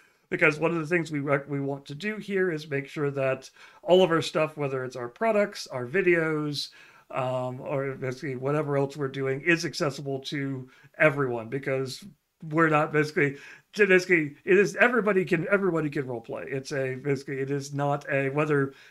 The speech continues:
and basically, like, we had the conversation here with twenty in terms of how they felt on their character, how they want to deal with that. That's, that's how role-playing should be. It's very accepting, it's very accept-,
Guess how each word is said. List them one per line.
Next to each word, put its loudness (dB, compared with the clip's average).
and -2
basically, 0
like, -2
we 2
had 2
the -8
conversation -4
here -8
with -10
twenty -6
in -6
terms -6
of -4
how 2
they 2
felt -2
on -4
their -6
character, 2
how -4
they -6
want -8
to -10
deal -2
with 0
that. -2
That's, 4
that's 0
how 2
role-playing 0
should -10
be. -8
It's -8
very -6
accepting, -6
it's -8
very -10
accept-, -10